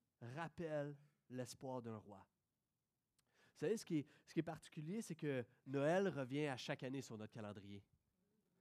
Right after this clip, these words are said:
Parce que je crois qu'à chaque année, on doit se rappeler l'espérance que nous avons en Jésus-Christ. On doit se rappeler ce roi-là.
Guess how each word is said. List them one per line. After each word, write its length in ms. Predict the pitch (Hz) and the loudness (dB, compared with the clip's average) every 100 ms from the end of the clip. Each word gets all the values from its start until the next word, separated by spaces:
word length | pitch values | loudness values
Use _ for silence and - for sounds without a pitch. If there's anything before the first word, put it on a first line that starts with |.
| _ _ _ _ _ _ _ | _ _ _ _ _ _ _
Parce 140 | - 127 | -10 -4
que 100 | 160 | -2
je 100 | 139 | -2
crois 240 | - 180 | -2 -2
qu'à 120 | 170 | -2
chaque 280 | 123 170 139 | -4 -6 -6
année, 240 | 135 131 143 | -4 -2 -4
on 100 | 117 | -4
doit 200 | 117 113 | -4 -6
se 120 | - | -6
rappeler 400 | 110 - 131 127 | -8 -6 -4 -4
l'espérance 580 | 113 - 120 107 110 - | -4 -8 -8 -6 -8 -10
que 80 | |
nous 140 | 107 101 | -12 -8
avons 180 | 104 101 | -8 -8
en 60 | |
Jésus-Christ. 600 | 92 95 - - 90 - _ _ _ _ _ _ _ _ _ | -10 -14 -16 -18 -18 -20 _ _ _ _ _ _ _ _ _
On 80 | 147 | -2
doit 160 | 151 185 | 0 0
se 140 | - | -2
rappeler 540 | - 156 - 170 190 202 | -2 -2 2 4 6 4
ce 180 | - | -2
roi-là. 640 | 143 117 123 147 143 135 | -6 -6 0 2 2 0